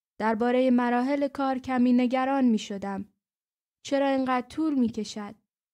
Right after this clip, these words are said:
از الک و جان می‌پرسیدم، اما آنها به من اطمینان می‌دادند که هنوز کار سنگ‌ها تمام نشده است.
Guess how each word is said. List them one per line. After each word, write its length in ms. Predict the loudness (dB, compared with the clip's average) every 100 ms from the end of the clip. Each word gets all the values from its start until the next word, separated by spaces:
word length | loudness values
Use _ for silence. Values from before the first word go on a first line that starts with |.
| _ _
از 220 | -4 -4 0
الک 320 | 0 0 0
و 60 | -2
جان 300 | 2 2 4
می‌پرسیدم، 840 | 2 2 -2 -4 -4 -6 -2 0
اما 260 | 0 0 0
آنها 340 | 2 2 2
به 120 | 2 2
من 220 | 2 0
اطمینان 520 | 0 -2 -2 0 2
می‌دادند 640 | 2 0 -2 -4 -4 -4 -6 _ _
که 100 | -4
هنوز 520 | -2 0 2 2 0
کار 280 | -2 -2 -2
سنگ‌ها 640 | -2 -4 -2 0 0 0 0
تمام 500 | -2 0 2 2 2
نشده 400 | 0 -2 -6 -6
است. 420 | -10 -14 -18 -20